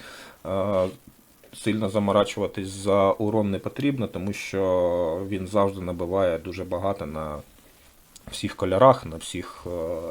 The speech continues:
рівнях боса. Ось вам збірочка. Тут у нас іде Віксвел,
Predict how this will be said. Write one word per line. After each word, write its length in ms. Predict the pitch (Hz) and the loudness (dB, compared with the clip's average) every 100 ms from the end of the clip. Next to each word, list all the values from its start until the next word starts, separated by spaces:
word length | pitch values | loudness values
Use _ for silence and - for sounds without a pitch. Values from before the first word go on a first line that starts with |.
| - | -8
рівнях 500 | 101 95 95 85 - - - - - - - - | -6 -6 -6 -10 -12 -18 -20 -20 -20 -20 -20 -16
боса. 360 | 85 80 73 - - - - - _ _ - _ - - - _ _ - - _ _ - - - - | -10 -8 -6 -8 -12 -20 -20 -20 _ _ -20 _ -20 -20 -20 _ _ -20 -20 _ _ -20 -20 -20 -12
Ось 480 | 110 123 - - | -8 -8 -8 -8
вам 340 | 104 107 101 98 - - - _ _ _ _ | -2 -2 -2 -6 -14 -20 -20 _ _ _ _
збірочка. 800 | 98 95 98 101 90 - - 82 - - _ _ _ | -16 -8 -6 -4 -6 -10 -8 -8 -10 -20 _ _ _
Тут 220 | - 95 90 | -10 -10 -8
у 40 | |
нас 380 | 87 85 - - | -8 -8 -12 -12
іде 380 | 101 98 95 82 - _ _ _ _ _ _ _ | -12 -6 -4 -6 -10 _ _ _ _ _ _ _
Віксвел, 640 | 98 147 - - 160 160 | -4 -4 -6 -2 0 0